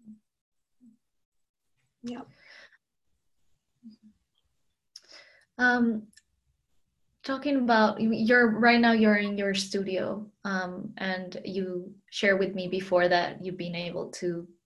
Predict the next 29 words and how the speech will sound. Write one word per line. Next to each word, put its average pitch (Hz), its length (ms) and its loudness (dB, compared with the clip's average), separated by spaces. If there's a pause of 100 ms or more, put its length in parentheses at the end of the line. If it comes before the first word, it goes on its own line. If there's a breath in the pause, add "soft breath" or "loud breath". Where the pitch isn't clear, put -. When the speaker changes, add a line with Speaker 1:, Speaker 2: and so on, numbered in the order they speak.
(140)
Speaker 2:
be 180 160 -6
there 170 320 -4 (300)
throughout 170 300 -2
the, - 340 -4 (540 loud breath)
the 190 100 0
pandemic. 180 680 -6 (500 soft breath)
Speaker 1:
Yes. 190 200 4
Speaker 2:
Um, 180 360 -4 (540)
how's, 226 380 2
how 220 360 2
has 220 220 4
your 196 560 6
space 196 540 2
changed, 190 760 -2 (380)
uh, 180 240 0
during 185 300 0
this 180 200 -4
time, 180 520 0
or 185 140 2
your 180 200 4
interaction 180 760 -2
with 160 200 -8
your 147 500 -4
space? - 720 -6 (280 soft breath)
Have 185 280 -2
you 185 120 -6
seen 185 300 -4
any 180 540 -6
impact, 180 640 -6